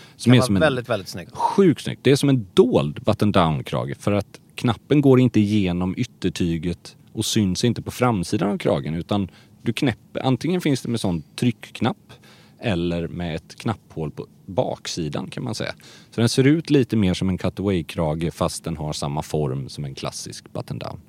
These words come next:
Speaker 1: Väldigt fint.
Speaker 2: Jag tänkte byta ämne helt här.
Speaker 1: Ja, kör.
Speaker 2: Jag kan ju störa mig väldigt mycket på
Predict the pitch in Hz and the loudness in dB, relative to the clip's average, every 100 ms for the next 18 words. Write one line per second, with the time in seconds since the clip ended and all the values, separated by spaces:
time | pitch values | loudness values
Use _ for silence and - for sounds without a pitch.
0 | _ - - - - _ _ 151 139 143 | _ -20 -20 -20 -20 _ _ 4 6 6
1 | 190 - - - _ _ - - - 139 | 4 0 -6 -20 _ _ -20 -20 -12 2
2 | 160 175 _ - _ _ _ _ _ - | 4 2 _ -20 _ _ _ _ _ -6
3 | 185 165 170 156 160 - _ _ _ 156 | -4 -2 2 4 2 -2 _ _ _ -6
4 | 160 - - 160 135 143 135 - - - | -4 -2 -4 -2 -2 -4 -4 -8 -8 0
5 | 147 247 - _ - - 180 - _ _ | 4 4 2 _ -2 2 2 0 _ _
6 | _ _ _ _ - 156 - 165 160 - | _ _ _ _ -2 -2 0 -2 -2 2
7 | 160 131 131 127 123 127 139 117 - 120 | 4 4 4 2 2 2 2 2 -2 -4
8 | - 101 95 - 104 95 95 95 | -4 -12 -12 -10 -8 -6 -8 -8